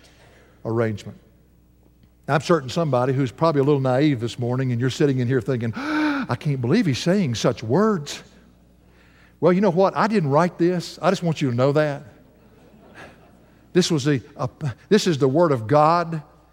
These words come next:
He put the words in there. I'm just telling you what they mean. And some of you are saying, "That could never happen in the church." I'm telling you, Wayne,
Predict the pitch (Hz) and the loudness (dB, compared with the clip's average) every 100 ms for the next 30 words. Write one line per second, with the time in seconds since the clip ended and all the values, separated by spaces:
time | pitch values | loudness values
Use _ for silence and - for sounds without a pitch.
0 | _ _ 208 202 220 - 175 165 165 131 | _ _ -2 0 -2 0 2 2 2 2
1 | 170 165 151 170 - 160 151 131 143 139 | 2 2 0 -2 0 0 0 0 -2 -2
2 | 113 113 135 135 180 160 - - - _ | -4 -2 -2 2 2 0 -6 -18 -20 _
3 | _ _ _ _ - 160 139 139 117 139 | _ _ _ _ -2 0 2 0 0 -2
4 | 110 147 156 - 139 110 120 131 175 139 | 0 -2 -2 -2 -2 -2 -4 0 2 2
5 | 113 107 156 - 104 165 120 117 - 95 | 0 -4 -6 -6 -10 -8 -6 -8 -8 -10
6 | - 151 139 170 151 135 135 131 | -4 -4 0 0 2 0 0 -2